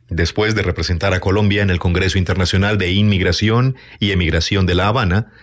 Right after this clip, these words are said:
Rivera llegó a Nueva York, ya con cierto prestigio como poeta y novelista,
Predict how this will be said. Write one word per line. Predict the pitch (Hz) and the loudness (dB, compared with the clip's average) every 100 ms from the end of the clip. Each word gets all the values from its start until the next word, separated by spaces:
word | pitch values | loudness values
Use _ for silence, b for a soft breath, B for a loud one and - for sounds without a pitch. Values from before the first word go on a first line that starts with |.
| B B B | B B B
Rivera | - 131 180 160 | -4 -2 0 0
llegó | 135 139 | 0 0
a | |
Nueva | 127 120 | 2 0
York, | 123 110 - - - _ _ - | 0 0 -2 -10 -20 _ _ -6
ya | 98 101 131 | -2 0 -2
con | - 85 | -2 -2
cierto | 80 101 - | 0 -2 -2
prestigio | 90 95 - 113 127 127 | -4 -2 -2 0 0 0
como | 104 87 | 0 0
poeta | 87 92 92 92 | 0 0 0 -2
y | 87 | 0
novelista, | 85 90 117 - 104 113 | 0 0 0 -2 -2 -4